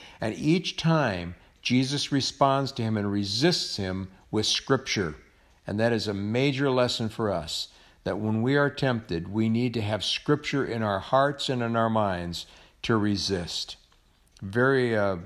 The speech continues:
impactful, uh, uh, event that happened here. And tomorrow we will continue with Jesus' ministry after this.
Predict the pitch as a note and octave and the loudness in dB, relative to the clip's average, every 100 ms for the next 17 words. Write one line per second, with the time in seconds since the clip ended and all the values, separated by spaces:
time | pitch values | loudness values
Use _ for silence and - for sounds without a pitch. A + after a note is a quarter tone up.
0 | - - F#2+ - _ - - A#2+ - - | -12 -8 -8 -10 _ -14 -4 -4 -4 0
1 | A#2 G#2+ F2+ - - _ - G#2+ F#2+ G2+ | 2 2 -2 -12 -20 _ -6 -4 -4 -8
2 | - - _ - E2 - - A2+ B2 D#3+ | -20 -20 _ -14 -12 -12 -18 -20 -16 -8
3 | A2+ G2 B2+ G#2+ - F#2 G2+ G2 F#2 F2 | -8 0 0 0 -2 -4 0 -2 -2 -8
4 | F2+ D#2 D#2+ - _ _ _ _ _ _ | -8 -10 -12 -20 _ _ _ _ _ _
5 | _ - - F#2+ G#2+ A2+ C3 C3 B2 G#2+ | _ -18 -10 -4 2 4 6 4 2 0
6 | - G#2+ - D3 B2+ E2+ D2+ - - - | -2 -4 0 0 2 -4 -6 -18 -20 -20
7 | _ G#2 G2+ A2+ A#2 A2+ - C3 B2 A2 | _ -6 -4 0 0 -2 -2 0 2 0
8 | G2 F#2+ G2 G#2 - G2 G2 E2 - - | -2 0 2 0 -2 -4 -2 -4 -8 -12